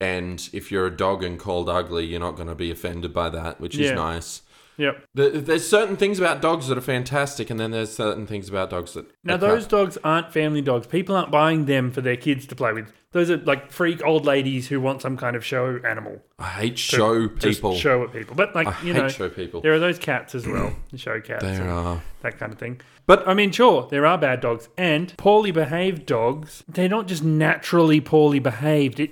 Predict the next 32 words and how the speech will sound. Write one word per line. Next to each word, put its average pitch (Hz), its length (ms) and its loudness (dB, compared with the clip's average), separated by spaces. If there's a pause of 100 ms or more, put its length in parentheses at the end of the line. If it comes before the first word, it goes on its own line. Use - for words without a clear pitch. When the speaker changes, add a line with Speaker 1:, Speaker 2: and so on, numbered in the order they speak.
(160)
Speaker 2:
is 190 320 0
down 156 320 2
to 151 100 -4
the 139 180 -2
owners. 127 460 0
If 117 80 -2
Speaker 1:
It 117 80 0
Speaker 2:
you 107 80 2
Speaker 1:
is. 98 80 0
Speaker 2:
train 175 280 2
'em 208 140 0
properly, 156 680 0 (100)
they 143 160 6
will 143 180 4
behave 131 600 0
properly. 107 500 -6 (160)
Speaker 1:
Okay, 127 300 0 (220)
there's 131 360 4
a 107 360 2 (340)
actual 131 560 0
syndrome 110 600 0
called 101 520 -2
little 117 400 0
dog 110 340 4
syndrome 82 640 -4 (240)
Speaker 2:
<laughs> - 260 -18
Yeah, 135 360 4
yeah. 127 100 4
Speaker 1:
where 113 160 8
they 107 220 6
are 101 200 6
aggressive. 113 800 2